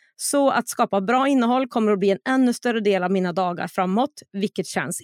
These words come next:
helt rätt. Och som en del i det så kommer jag från och med tjugotjugotre att satsa extra på podden och istället för att ge ut poddavsnitt varannan vecka kommer jag göra det varje vecka. Och målet är att ha minst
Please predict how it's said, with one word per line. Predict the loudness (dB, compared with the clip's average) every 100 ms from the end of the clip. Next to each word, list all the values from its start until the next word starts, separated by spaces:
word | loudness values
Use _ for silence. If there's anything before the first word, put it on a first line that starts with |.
| -4
helt | -4 -4
rätt. | -8 -8 -12 -20 _ _ _ _ _ -4
Och | 0
som | 2 2
en | 2
del | 0 0
i |
det | 0 0
så | -2 -2
kommer | 0 2
jag | 0
från | 0 0
och | 2
med | 0
tjugotjugotre | 0 -4 -2 -6 -4 -2 0 0 -2 0
att | 2 2 0
satsa | -4 -4 -4
extra | -6 -8 -8 -8
på | -6
podden | -2 -2 0 0 0 0
och | -4
istället | -4 -4 -2 0 -2
för | -2 -2
att | -2 -4 -2
ge | -2
ut | -2 -4
poddavsnitt | -4 -4 -4 -4
varannan | -2 0 0 0
vecka | -2 -2 -2 -4
kommer | -6 -2 0
jag | 2
göra | 2 0 -2
det | -6 -6
varje | -4 -4 -4 -6
vecka. | -8 -4 -4 -4 -6 _ -20 -20 -10 0
Och | 0 2
målet | 2 2 2 0 0
är | 0
att | 2
ha | 0
minst | 0 0 0 -2